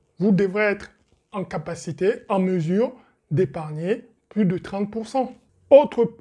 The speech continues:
autre chose, il est important d'élaborer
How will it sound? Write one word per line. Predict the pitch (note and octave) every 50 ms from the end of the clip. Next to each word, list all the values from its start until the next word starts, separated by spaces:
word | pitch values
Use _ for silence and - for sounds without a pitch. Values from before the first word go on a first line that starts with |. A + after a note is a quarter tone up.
| _ -
autre | C#4+ C#4 C4+ - A3 A3
chose, | G#3 - G#3+ G3 F#3 E3 - - _ _ _ _ _ _ _ _ _ _ _ _ _ _ _ _ _ _ _ _ _ _ _ _ -
il | A3+ A3 A3
est | A#3 A3+ A#3 -
important | A#3 G#3+ G#3 G#3 G3+ F#3+ F#3+ - A3+ B3+ C#4 - - _ _ _ _ _ _ _ _ _ _ _ _ _ -
d'élaborer | D3 G3 F#3+ F#3+ F#3+ F#3 D#3 F#3 F#3 F3+ G#3+ A3+ A#3+ A#3+